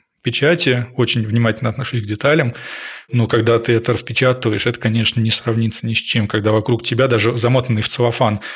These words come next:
стоят фотографии, вот уже в выставочном зале, и ты смотришь на все это, это такие эмоции, которые очень сложно передать. Они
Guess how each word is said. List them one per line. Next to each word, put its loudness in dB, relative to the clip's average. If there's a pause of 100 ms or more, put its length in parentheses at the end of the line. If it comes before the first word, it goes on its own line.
(240)
стоят 0
фотографии, 2
вот -2
уже 0
в 0
выставочном 0
зале, 0
и -6
ты -8
смотришь 0
на 0
все 0
это, -2
это -2 (360)
такие -2
эмоции, 0
которые -2
очень -2
сложно -2
передать. 0
Они 0